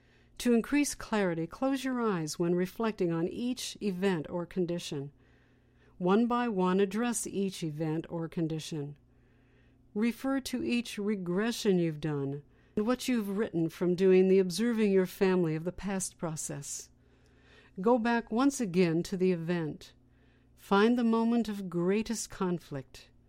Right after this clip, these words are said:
Ask what this event, condition, or experience caused you to decide about yourself.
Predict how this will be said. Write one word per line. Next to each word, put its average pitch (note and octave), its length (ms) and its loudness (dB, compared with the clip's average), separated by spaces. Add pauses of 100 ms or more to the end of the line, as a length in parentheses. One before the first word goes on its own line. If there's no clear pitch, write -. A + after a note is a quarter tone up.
(1000)
Ask C4+ 360 2
what G3+ 200 0
this G3 200 2
event, D#3+ 480 0
condition, E3+ 640 0
or F3 240 -2
experience F#3+ 640 2
caused C4 540 -6
you G3+ 100 -2
to F#3+ 140 -8
decide F#3 580 -4
about E3 260 -6
yourself. F3+ 600 -6